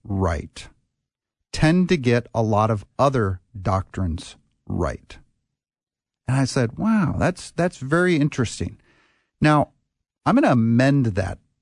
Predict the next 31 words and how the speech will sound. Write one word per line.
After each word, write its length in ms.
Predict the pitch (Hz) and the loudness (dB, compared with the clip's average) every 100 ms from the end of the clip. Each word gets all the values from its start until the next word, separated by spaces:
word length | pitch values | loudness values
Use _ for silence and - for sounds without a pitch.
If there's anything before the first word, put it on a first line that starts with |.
| _ | _
just 300 | - 190 - | -2 -2 0
a 40 | 156 | -2
little 240 | 113 101 | 0 -2
bit 220 | 101 - - _ _ _ _ _ | -6 -12 -16 _ _ _ _ _
because 260 | 135 147 131 | -2 0 2
I 80 | 135 | 2
really 300 | 131 185 269 | 2 2 2
liked 300 | 165 147 - | 2 0 -2
what 80 | 131 | -2
he 80 | |
said, 360 | 113 - 123 98 | -2 0 0 0
but 140 | 107 - - | -4 -8 -4
I 300 | 170 240 269 | 2 2 2
think 420 | - 95 92 - - _ _ - | -2 -4 -4 -8 -18 _ _ -2
if 240 | 151 143 | 0 2
you 140 | 196 202 | 2 4
get 160 | 208 | 2
a 60 | 180 | 2
lot 300 | 151 160 170 | 2 2 2
of 120 | 135 - | 0 -2
other 360 | - 233 240 208 | 2 4 4 0
doctrines 760 | 131 113 104 - - 104 92 90 | 0 0 0 -4 -8 -4 -4 -4
right, 480 | 82 82 107 - - _ _ _ _ _ | -2 -2 -4 -10 -20 _ _ _ _ _
you 160 | 139 135 | 0 0
tend 440 | - 151 151 139 | 0 2 2 2
to 100 | 131 | 2
get 260 | 120 123 - | 2 0 -2
the 100 | 117 | -6
pre-trib 1000 | - - 165 180 160 - 117 101 95 - _ | -4 0 2 2 0 -4 -2 -2 -4 -14 _
rapture 500 | 95 95 90 - 98 | -2 -2 -2 -4 -4
doctrine 640 | 92 95 90 - 92 90 | -2 -2 -2 -6 -10 -10